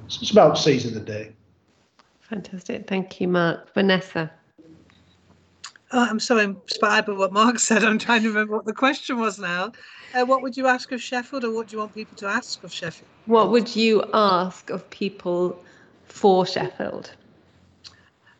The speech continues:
Speaker 3: Um, I think the question is posed: at who, who are you asking?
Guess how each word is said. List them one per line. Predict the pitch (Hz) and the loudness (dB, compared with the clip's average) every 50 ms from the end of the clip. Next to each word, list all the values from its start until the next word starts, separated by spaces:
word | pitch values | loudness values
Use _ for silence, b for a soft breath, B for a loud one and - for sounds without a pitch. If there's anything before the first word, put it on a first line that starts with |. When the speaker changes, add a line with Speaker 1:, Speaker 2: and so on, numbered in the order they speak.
| _ _ - | _ _ -6
Speaker 3:
Um, | 330 339 339 311 262 233 - _ - | -4 -4 -4 -4 -8 -14 -12 _ -6
I | 247 | -4
think | 240 320 320 285 254 | -2 -2 -2 -2 -2
the | 254 | -2
question | - 269 269 247 - - 254 | 0 0 0 0 -2 -4 -4
is | 247 233 | -4 -4
posed: | - - 254 247 247 247 233 - | 0 2 4 4 4 4 2 0
at | 226 196 185 | -4 -6 -2
who, | 185 226 240 233 226 226 233 | 0 2 2 2 2 0 -2
who | - 214 233 233 | 2 4 4 6
are | 226 | 6
you | 220 220 226 | 6 6 6
asking? | 240 240 233 - - 214 196 185 175 160 | 6 4 2 -4 -6 -6 -4 -4 -6 -8